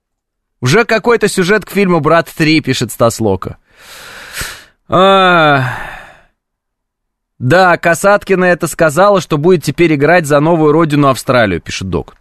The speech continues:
Пусть играет, не знаю, вообще неинтересный вид спорта, непонятный. "Работают рабы, мы трудимся во имя и во благо",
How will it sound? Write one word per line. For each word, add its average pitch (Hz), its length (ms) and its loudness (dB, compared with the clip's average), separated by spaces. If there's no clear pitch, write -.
Пусть - 260 -4
играет, 131 400 2
не 107 160 -2
знаю, 113 300 0
вообще 110 240 0
неинтересный 113 640 2
вид 90 160 -6
спорта, 117 400 -2
непонятный. 82 640 -6
"Работают 165 760 0
рабы, 151 400 2
мы 139 160 0
трудимся 123 640 0
во 113 180 2
имя 160 300 2
и 143 180 -2
во 127 200 0
благо", 120 680 -2